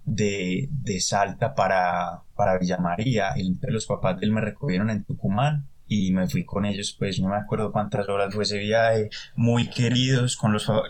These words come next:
el papá, la mamá y una tía. Entonces ya de ahí, el, el siguiente destino era Gran Buenos Aires. Entonces me acuerdo que en la estación de tren me puse a conversar con, con un señor de una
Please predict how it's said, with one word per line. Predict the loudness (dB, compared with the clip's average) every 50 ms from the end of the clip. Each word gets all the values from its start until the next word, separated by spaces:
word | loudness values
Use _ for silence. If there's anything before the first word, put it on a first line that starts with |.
| -2 -2 0 0
el | -2 0
papá, | 0 0 -2 0 0 2 2
la | 4 4
mamá | 2 2 2 2 2 2
y | 2
una | 2 0 0 0
tía. | -2 -2 -2 -2 -4 -8 -12 -6 0
Entonces | 0 0 2 2 0 0 0 0 -2 0
ya | 2 4 4
de | 4 4 4
ahí, | 4 2 2 0 -2 -2 -6 -6 -4
el, | -2 0 2 2 2 2 0 0 0 0 0
el | 0 0 0 0 -2
siguiente | -2 -2 -2 0 0 0 0
destino | -2 -2 -2 -2 0 0 2
era | 2 4 4 4 4 4 2 2 -2 -4 -2
Gran | 0 2 4 4 4 2
Buenos | 2 2 0 0 0
Aires. | 0 0 0 -2 -4 -6 -6 -6 -6 -6 -8 -10 -14 -18 -20 -20 -20 -20 -20 -20 _ -4
Entonces | -4 -4 -4 -4 -6 -4 -4 -2 -2 -2
me | -2 -2
acuerdo | -2 -2 -2 -4 -2 -2 0
que | 0 0
en | 0
la | 0
estación | 0 -2 -4 -4 -4 -2 -2 -2
de | -2 -2
tren | -2 -2 0 2 2 2 2 0 -2 -4
me | -6 -4
puse | -2 -4 -2 -2 -2
a | -2
conversar | 0 0 2 2 0 0 -2 -4 -2
con, | -2 -2 0 0 2 0 0 -2
con | -2 -2 0 0
un | 0 0 0
señor | -2 -2 -2 -2 -2 -2 -2
de | 0
una | 0 2 2